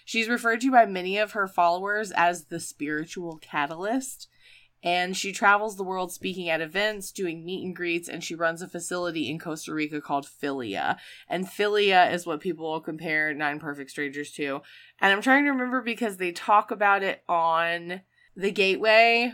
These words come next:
but I can't <laughs> remember which came first, Nine Perfect Strangers. I think the book came out before, like, her first retreat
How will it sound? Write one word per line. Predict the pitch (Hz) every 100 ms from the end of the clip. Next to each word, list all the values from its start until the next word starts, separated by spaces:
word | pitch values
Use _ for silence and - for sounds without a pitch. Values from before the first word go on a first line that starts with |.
| -
but | 196
I | 196
can't | 196 233 214
<laughs> |
remember | 202 214 180 - 226 208 202
which | 180 180 175
came | 196 175 180
first, | 170 170 185 185
Nine | 175 165 170
Perfect | 170 170
Strangers. | - 165 175
I | 180
think | 226 233 -
the | 185
book | 175 160 156 190 - _ _ _ _
came | - 190
out | 170 180 170
before, | 170 - 170 165 165
like, | 160 151
her | - 160
first | - 156 160 160 -
retreat | 160 156 175 156 160 -